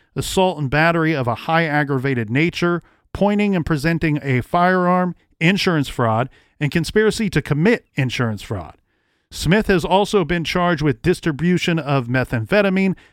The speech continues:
and possession of marijuana. These latter charges were because when they arrested Smith, they found pot and meth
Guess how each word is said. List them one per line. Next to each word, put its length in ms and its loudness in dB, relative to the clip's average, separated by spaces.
and 120 -4
possession 480 0
of 200 -4
marijuana. 680 0
These 200 0
latter 380 2
charges 560 0
were 140 2
because 500 0
when 320 0
they 240 -2
arrested 600 0
Smith, 340 -2
they 140 -2
found 320 -2
pot 340 0
and 240 -4
meth 300 -2